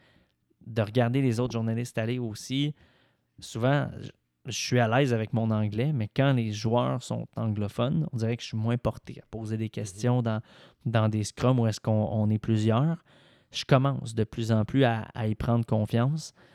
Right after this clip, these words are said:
Speaker 1: Euh, mais au beau début, tu sais, je regardais beaucoup quel genre de questions ils posent, dans quelle situation c'est bon de poser telle question ou telle question, comment ils travaillent, est-ce qu'ils se prennent des notes, est-ce qu'ils font juste écouter.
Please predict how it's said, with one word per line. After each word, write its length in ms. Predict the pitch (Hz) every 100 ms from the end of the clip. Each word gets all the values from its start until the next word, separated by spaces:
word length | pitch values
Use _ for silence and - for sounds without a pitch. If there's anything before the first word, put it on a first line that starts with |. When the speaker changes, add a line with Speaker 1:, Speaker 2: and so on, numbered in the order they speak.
| - _ -
Speaker 1:
Euh, 560 | 104 104 104 101 101 92 - _ _ _ _ _ _ -
mais 140 | 117
au 80 | 107
beau 160 | 104 110
début, 300 | 101 131 147
tu 80 |
sais, 120 | 147 123
je 120 | 110
regardais 400 | 110 110 104 117
beaucoup 340 | 113 - 117 _
quel 180 | - 113
genre 220 | 107 117
de 80 | 113
questions 380 | - 107 - 113
ils 80 | 104
posent, 360 | 107 - -
dans 120 | 117 107
quelle 200 | - 135
situation 480 | - 123 113 127 131
c'est 160 | 113
bon 160 | 113 113
de 60 |
poser 320 | - 110 113 113
telle 240 | 117 113
question 500 | 110 107 - 123 123
ou 60 | 117
telle 260 | 113 113
question, 420 | - 113 - 117 - - - - _
comment 200 | 110 120
ils 80 | 127
travaillent, 440 | - 120 123 110
est-ce 160 | 107 -
qu'ils 120 | -
se 40 |
prennent 220 | - 120 113
des 120 | 110
notes, 240 | 135 160
est-ce 140 | 117 -
qu'ils 140 | -
font 180 | 113 113
juste 240 | 113 -
écouter. 520 | 117 - - 151 151